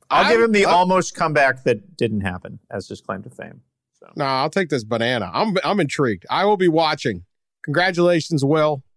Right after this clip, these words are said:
Speaker 2: Uh, good job. Uh, and then, uh, also in Kentucky, uh, there's a lawsuit, which I find heartening 'cause it suggests there's actually some s-,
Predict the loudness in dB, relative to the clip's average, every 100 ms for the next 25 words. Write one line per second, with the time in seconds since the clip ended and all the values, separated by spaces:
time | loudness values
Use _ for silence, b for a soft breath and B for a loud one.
0 | _ _ _ _ _ _ _ -2 0 -2
1 | -2 -4 0 0 0 -4 _ _ _ 0
2 | 2 0 0 0 2 2 0 2 2 2
3 | 2 2 2 -2 -2 -2 0 -2 -2 _
4 | -2 0 2 2 2 2 0 0 0 0
5 | -4 _ _ _ _ _ _ _ -2 0
6 | 2 2 2 2 0 0 -2 0 -2 -4
7 | -2 -4 0 0 2 0 2 0 0 0
8 | 0 -2